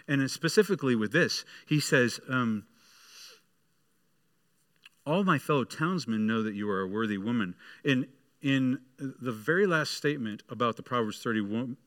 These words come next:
wo-, woman is, "Let her works praise her at the gates."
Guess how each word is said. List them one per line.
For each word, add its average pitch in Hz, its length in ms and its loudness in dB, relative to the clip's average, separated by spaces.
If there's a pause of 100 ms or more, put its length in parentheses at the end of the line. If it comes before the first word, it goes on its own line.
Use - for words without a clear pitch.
wo-, 113 440 -2 (140)
woman 113 400 -2
is, 101 500 -4 (1300)
"Let 131 200 0
her 135 160 0
works 123 480 -2
praise 135 400 0
her 120 140 -2
at 110 120 -2
the 107 80 -14
gates." 92 640 -10